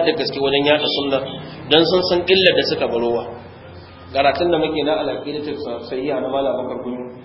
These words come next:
shekaran jiya wanda dattijan malami daga cikin malamai wanda suka rage suna nan da rai, ya zo ya kawo mana ziyara a majalisa. Mun ba shi dama ya ɗan yi ta'aliki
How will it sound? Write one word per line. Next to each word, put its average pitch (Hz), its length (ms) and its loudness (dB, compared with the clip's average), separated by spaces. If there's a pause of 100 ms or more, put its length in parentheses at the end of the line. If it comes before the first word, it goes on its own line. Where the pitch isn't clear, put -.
(300)
shekaran 147 400 -2
jiya 151 100 0
wanda 143 220 0
dattijan 143 320 -4
malami 131 420 0
daga 117 220 -4
cikin 135 240 -6
malamai 123 400 2 (720)
wanda 147 240 2
suka 139 180 0
rage 131 260 2 (120)
suna 131 160 4
nan 127 160 2
da 120 80 0
rai, 117 160 0
ya 120 160 4
zo 139 80 2
ya 135 100 4
kawo 135 300 4
mana 131 160 2
ziyara 117 240 6
a 117 180 -4
majalisa. 110 380 -6 (720)
Mun 127 220 -2
ba 147 100 8
shi 147 140 0
dama 135 320 4
ya 139 160 6
ɗan 135 160 -2
yi 139 80 -2
ta'aliki 120 480 -4